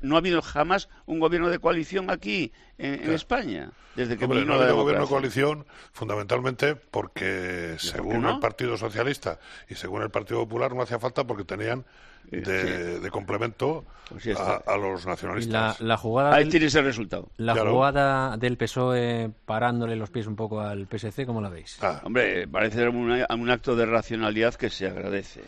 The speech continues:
Speaker 2: Pero eso de pararle los pies, como allí haya un poco de enjundia, les van a parar los pies, eh,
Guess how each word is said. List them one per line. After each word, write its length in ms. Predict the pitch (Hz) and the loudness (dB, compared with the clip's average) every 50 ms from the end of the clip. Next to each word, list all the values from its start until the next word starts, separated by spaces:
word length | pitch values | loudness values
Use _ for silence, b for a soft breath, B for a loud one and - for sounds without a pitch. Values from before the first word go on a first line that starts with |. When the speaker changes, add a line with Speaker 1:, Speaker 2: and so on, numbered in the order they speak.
| - - - - - | -18 -20 -20 -16 -12
Speaker 2:
Pero 140 | - 98 101 | -10 -8 -4
eso 120 | 98 117 | 0 0
de 80 | 117 107 | 0 2
pararle 340 | 95 110 110 110 110 110 | 2 2 2 2 0 0
los 160 | 107 104 101 - | -2 -4 -4 -2
pies, 400 | - 117 117 117 127 123 - - B B B B B B | 0 2 2 2 2 -2 -6 -10 B B B B B B
como 240 | - 95 92 92 92 | -8 -6 -4 -2 -2
allí 260 | 95 107 117 120 120 | 0 2 2 4 4
haya 480 | 120 120 120 117 113 113 113 110 110 113 | 2 2 0 0 0 2 2 0 0 -2
un 140 | 113 110 | -4 -4
poco 220 | - - 110 113 110 | -4 -2 -2 0 -2
de 60 | 107 | -2
enjundia, 580 | 101 - - 117 117 113 110 117 123 139 139 - B B B B B B B B - | -2 -4 -4 -4 -2 -2 0 0 -2 -2 -6 -8 B B B B B B B B -12
les 80 | 92 92 | -8 -4
van 100 | 101 110 | -2 -2
a 60 | 113 | 0
parar 220 | 107 110 110 113 | 0 0 0 0
los 180 | 113 113 110 - | 0 -2 -6 -6
pies, 640 | _ - 120 120 123 127 139 127 - - - - - | _ 0 0 2 2 0 -2 -4 -6 -8 -10 -10 -8
eh, 800 | 104 92 90 90 90 90 90 87 85 82 82 80 80 80 80 80 | -8 -6 -6 -6 -6 -6 -6 -6 -6 -6 -8 -8 -8 -8 -10 -12